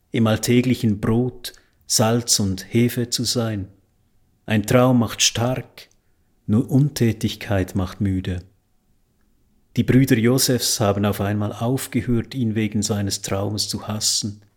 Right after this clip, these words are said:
Die Tötung unbewaffneter Schwarzer durch weiße Polizisten in den U S A hat Martin Luther Kings Traum wieder in Erinnerung gerufen. Und mit den Träumen der Flüchtlinge sind auch wir konfrontiert mit der Frage,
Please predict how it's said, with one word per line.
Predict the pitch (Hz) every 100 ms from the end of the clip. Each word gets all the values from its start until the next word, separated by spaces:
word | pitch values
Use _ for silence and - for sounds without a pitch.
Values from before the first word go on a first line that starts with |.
| _ _ _ _ _
Die | 110 104
Tötung | 123 139 139 135 135
unbewaffneter | 127 127 117 113 110 120 107 113
Schwarzer | - 107 117 - -
durch | - 107 107
weiße | 107 117 - 120
Polizisten | 113 107 104 139 143 - - 113
in | 101
den | 107
U | 127 131
S | 120 -
A | 117
hat | 101 - -
Martin | 120 113 - 113
Luther | 110 113 110
Kings | - 113 113 -
Traum | 113 104 104 104
wieder | 107 107
in | 95
Erinnerung | 95 95 107 113 110
gerufen. | 110 107 104 - - 95 - _ _ _ _ _ _ _ _
Und | 120 98
mit | 110 107
den | 110
Träumen | 101 110 110 120 117
der | 113
Flüchtlinge | 117 120 - - 123 110 107 104 - - -
sind | - 107
auch | 113 98
wir | 110 131 135
konfrontiert | 131 123 - 120 120 127 113 - -
mit | 104 -
der | 101
Frage, | 104 101 113 110 101